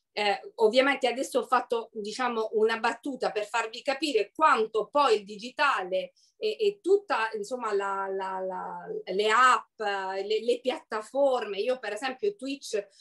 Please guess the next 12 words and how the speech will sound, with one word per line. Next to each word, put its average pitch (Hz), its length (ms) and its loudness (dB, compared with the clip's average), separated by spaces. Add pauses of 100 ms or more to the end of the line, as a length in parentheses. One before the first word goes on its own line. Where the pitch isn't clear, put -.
(140)
lo 226 120 4
conosco 254 460 2
molto 240 400 -2
bene, 339 400 4
lo 220 140 4
seguo 339 680 2
e 254 120 -2
c'è 262 180 -6
da 262 100 -2
dire 311 300 4
che, 220 320 4
ehm, 208 400 -2